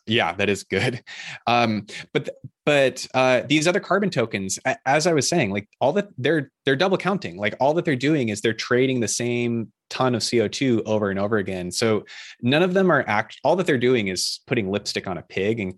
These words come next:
in terms of taking carbon credits from the real world and then tokenizing them. Um, but they're new. Um, I'm sure they're getting a lot of attention. I think Climate dao raised, like, thirty million, uh, do-, dollars in, uh, a recent token sale launch. They're a fork of Olympus,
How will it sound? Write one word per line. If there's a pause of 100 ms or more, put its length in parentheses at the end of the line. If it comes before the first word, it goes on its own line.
in
terms
of (180)
taking
carbon
credits
from
the
real
world
and
then
tokenizing
them. (480)
Um,
but (400)
they're
new.
Um,
I'm
sure
they're
getting
a
lot
of
attention.
I
think
Climate
dao
raised,
like,
thirty
million, (140)
uh,
do-,
dollars
in,
uh, (140)
a
recent (300)
token
sale
launch.
They're
a
fork
of
Olympus,